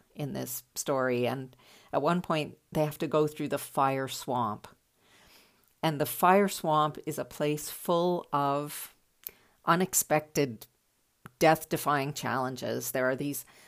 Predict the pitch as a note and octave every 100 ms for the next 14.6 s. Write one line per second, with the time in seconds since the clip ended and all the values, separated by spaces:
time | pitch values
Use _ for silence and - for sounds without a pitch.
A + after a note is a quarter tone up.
0 | - - E3+ F#3+ F3 E3 E3 D#3 C#3+ B2
1 | C3 A#2+ C#3+ - - D3 - C3 C#3+ C#3+
2 | D3+ C#3 - D3 D3 D3+ D3 - D3 C3
3 | D3 C#3 C#3 D3 D3 C#3+ D#3+ C3+ C#3 D#3
4 | B2 _ _ _ D#3+ D3 C#3 - E3 -
5 | D#3 D3+ - D3 D3 C#3+ C#3+ C3+ C3+ C3
6 | C3 B2+ - - - - - C#3+ D3 C3
7 | - - - D#3+ D#3+ E3+ D3 D3+ C3+ D3
8 | D3+ D#3 C#3+ - C3+ - C3+ C#3 C#3+ C3
9 | B2 C3 C#3+ D3 B2+ C#3 C3+ C#3 D3 C#3+
10 | C3 C#3 - A#2 B2+ - G2+ B2 B2+ B2
11 | C3 - - D#3 D#3 - - F3+ E3+ -
12 | D#3 C3+ C3+ C#3 B2+ B2 D#3+ - - -
13 | D3+ - D3+ - - - - F3+ E3 D3
14 | C#3+ D3 B2 A#2 A#2 B2